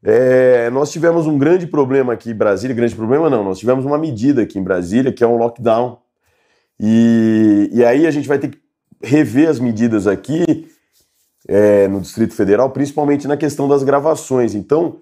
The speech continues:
eu teria que gravar com um professor em casa. Então, hoje, excepcionalmente, nós não vamos ter convidado. Ontem nós tivemos, hoje já começou o decreto,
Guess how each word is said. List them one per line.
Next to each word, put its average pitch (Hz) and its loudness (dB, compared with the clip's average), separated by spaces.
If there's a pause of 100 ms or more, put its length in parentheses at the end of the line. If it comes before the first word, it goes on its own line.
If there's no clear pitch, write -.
(220)
eu 101 -4
teria 127 -2
que 135 -6
gravar 131 2
com 139 -8
um 139 -8
professor 139 -4
em 147 -4
casa. 127 0
Então, 131 -2
hoje, 147 2
excepcionalmente, 131 -2
nós 131 0
não 131 -4
vamos 135 -2
ter 131 -4
convidado. 107 0
Ontem 120 -2
nós 120 0
tivemos, 147 -2
hoje 139 0 (520)
já 110 2
começou 113 0
o - 0
decreto, 110 0